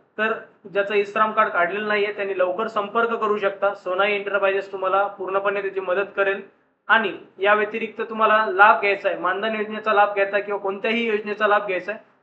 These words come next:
तर तुम्ही सोनाई एंटरप्राइजेसला संपर्क करू शकता मित्रांनो.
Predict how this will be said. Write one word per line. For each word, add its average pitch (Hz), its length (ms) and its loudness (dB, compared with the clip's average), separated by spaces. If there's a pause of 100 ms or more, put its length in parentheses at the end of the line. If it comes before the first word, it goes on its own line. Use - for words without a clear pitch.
(100)
तर 202 40 0 (100)
तुम्ही 220 380 -6
सोनाई 208 380 0
एंटरप्राइजेसला 208 1120 -2
संपर्क 196 460 0
करू 190 260 -2
शकता 190 300 -4
मित्रांनो. 143 340 -10